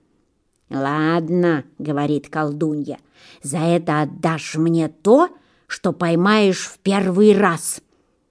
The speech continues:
Поклялся кот, взял железные зубы, побежал домой. Не терпится ему ночью, ходит по комнате, мышей вынюхивает. Вдруг будто мелькнуло что-то.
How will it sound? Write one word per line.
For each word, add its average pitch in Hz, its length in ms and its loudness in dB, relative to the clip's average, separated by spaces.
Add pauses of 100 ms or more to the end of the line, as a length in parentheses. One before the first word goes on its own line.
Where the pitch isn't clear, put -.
(440)
Поклялся 233 800 0
кот, 247 380 2 (520)
взял 185 360 2
железные 156 580 0
зубы, 208 520 4 (140)
побежал 160 540 -2
домой. 160 520 -2 (1000)
Не 190 220 0
терпится 269 640 0
ему 233 220 4
ночью, 226 640 4 (340)
ходит 240 480 2
по 226 120 0
комнате, 233 720 4
мышей 220 640 4
вынюхивает. 247 960 6 (680)
Вдруг 202 640 2
будто 330 500 0
мелькнуло 381 680 2
что-то. - 520 -6